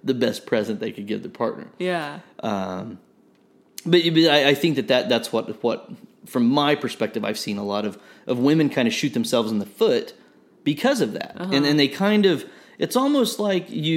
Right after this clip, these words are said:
Speaker 1: you, you set this bait out there where you want your caveman boyfriend to read between the lines.
Speaker 2: Right.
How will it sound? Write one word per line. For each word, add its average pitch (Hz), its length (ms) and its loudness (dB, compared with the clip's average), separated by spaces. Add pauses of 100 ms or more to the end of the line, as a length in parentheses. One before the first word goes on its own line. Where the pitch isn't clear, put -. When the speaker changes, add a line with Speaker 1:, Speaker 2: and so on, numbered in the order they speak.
(160)
Speaker 1:
you, 147 380 0
you 143 240 -2
set 233 320 -2
this 160 180 -2
bait 127 720 0
out 135 360 -6
there 110 400 0
where 110 500 2 (1000)
you 156 200 0
want 160 400 0
your 127 500 0 (300)
caveman 165 720 2
boyfriend 120 680 0
to 110 60 2
read 120 400 0
between 120 340 -2
the 104 100 0
lines. 110 600 -4
Speaker 2:
Right. 160 560 -6